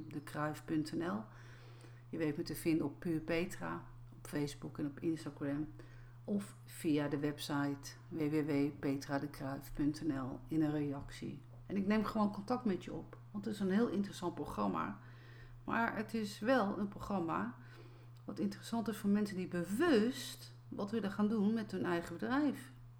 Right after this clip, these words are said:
Hun bedrijf naar een hoger platform brengen. Maar dat vergt wel commissie,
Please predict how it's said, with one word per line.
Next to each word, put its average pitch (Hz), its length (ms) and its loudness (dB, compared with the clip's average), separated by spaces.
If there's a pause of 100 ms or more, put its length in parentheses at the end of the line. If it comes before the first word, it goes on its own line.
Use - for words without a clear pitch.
(100)
Hun 196 140 0
bedrijf 165 440 2
naar 190 120 2
een 175 200 0
hoger 180 320 2
platform 170 560 2
brengen. 139 440 0 (580)
Maar - 120 -2
dat 202 160 -2
vergt - 420 2
wel 214 240 2
commissie, 196 720 2